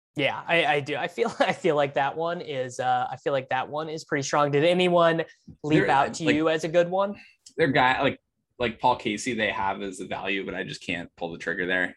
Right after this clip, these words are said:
Speaker 2: It just seems like if you were to look in the top ten markets for Paul Casey, maybe you'd find something there, but I just feel like the win equity with him is not quite there. Um, I, I think, like, they have Rahm as bettable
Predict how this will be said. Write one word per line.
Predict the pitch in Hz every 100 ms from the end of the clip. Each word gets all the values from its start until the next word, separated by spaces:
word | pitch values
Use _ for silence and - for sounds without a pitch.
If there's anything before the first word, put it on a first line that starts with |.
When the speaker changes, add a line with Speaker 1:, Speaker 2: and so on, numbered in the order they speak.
| -
Speaker 2:
It |
just | 92 -
seems | 95 92
like | 95 90 87 _ _ _ _
if | - 92
you | 101
were | 95
to |
look | 92 90 87 -
in | 87 92 87 82 85 - -
the | 90
top | - 90 -
ten | - 90
markets | 87 87 92 82
for | 92
Paul | - 85
Casey, | 85 90 80 87 90 90 _ _ _ _
maybe | - 87 92 90 87
you'd | 101 90
find | 87 85
something | 90 -
there, | 87 85 90
but | 90 82
I | 95
just | 85 -
feel | 95
like | 90
the | -
win | 92 82
equity | - 85 76
with | -
him | 85 90
is | 87 - -
not | 85 78
quite | - 80
there. | 71 87 87 - _ _ _ -
Um, | 90 87 82 80 - - _ _ -
I, | 110
I | - 107
think, | 110 90 - _
like, | 95 98
they | 101 95
have | 92 92
Rahm | 90 92 87 78 -
as | - 87 107 - -
bettable | - 95 104 87 85